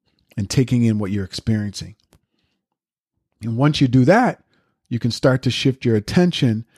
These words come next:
and find solutions to problems that you may be having, or start to get refocused on bigger goals and dreams that are gonna elevate your life or your business.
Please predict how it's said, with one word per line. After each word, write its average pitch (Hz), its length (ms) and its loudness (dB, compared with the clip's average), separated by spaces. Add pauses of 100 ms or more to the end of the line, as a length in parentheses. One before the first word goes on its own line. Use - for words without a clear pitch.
(320)
and 107 180 -6
find 131 340 4
solutions 120 580 -2
to 110 100 -2
problems 104 680 -6
that 101 160 -4
you 110 60 -4
may 101 180 -2
be 101 140 -6
having, 95 480 -4
or 95 220 -6 (300)
start 131 280 0
to 131 80 2
get 113 200 0
refocused 117 640 -2
on 101 160 0
bigger 117 280 2
goals 110 480 -2
and 101 160 -2
dreams 104 580 0 (280)
that 110 140 0
are 110 40 4
gonna 107 500 0 (140)
elevate 110 400 2
your 98 140 2
life 101 360 -2
or 98 60 -4
your 95 140 -2
business. - 580 -6